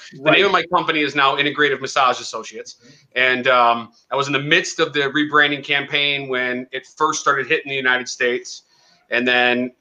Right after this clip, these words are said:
Speaker 1: we had Governor Cuomo at first was, you know, warning us about what was going on. And then the next step was we gotta drop down to seventy-five percent and then fifty percent and then twenty-five percent. And the day that he said, "We're going to twenty-five percent," I made the decision to,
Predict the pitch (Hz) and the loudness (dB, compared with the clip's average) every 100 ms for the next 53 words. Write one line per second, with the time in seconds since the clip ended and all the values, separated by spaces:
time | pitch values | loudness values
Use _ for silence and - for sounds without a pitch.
0 | _ 135 131 127 139 147 143 165 160 151 | _ -4 -2 2 2 2 2 4 4 6
1 | 147 147 143 135 147 139 143 139 - 147 | 6 6 4 4 0 0 -2 -4 -4 -2
2 | 139 131 139 143 143 143 139 139 135 139 | -2 0 2 2 2 0 0 2 2 0
3 | 135 143 135 135 135 135 131 131 127 127 | -4 0 0 2 4 6 6 4 0 0
4 | 123 - _ _ - 131 143 - - 147 | -2 -12 _ _ -4 -2 -2 -2 0 0
5 | 139 135 123 127 131 - 139 135 139 135 | 2 -2 -2 -2 -2 2 0 2 2 0
6 | 131 147 143 135 139 135 131 135 - 139 | 0 -2 -2 -2 0 0 0 -8 -2 0
7 | 135 135 123 123 127 - 147 147 139 143 | 2 0 -4 -4 -4 -2 -2 -2 -6 -6
8 | 135 139 131 135 127 127 127 117 143 123 | -2 2 2 0 -4 -2 -2 -4 -8 -6
9 | - 180 160 156 147 143 143 139 - - | 2 4 4 2 -4 0 0 -2 -8 -20
10 | _ - 143 143 170 208 196 147 175 170 | _ -4 -2 0 4 6 6 6 0 2
11 | 180 156 151 151 147 139 151 139 139 127 | 0 2 2 2 2 0 -2 0 2 2
12 | 123 120 131 127 131 131 131 127 123 143 | 0 -4 2 2 4 2 0 -6 -4 -2
13 | 135 123 131 120 | -2 -4 -2 -4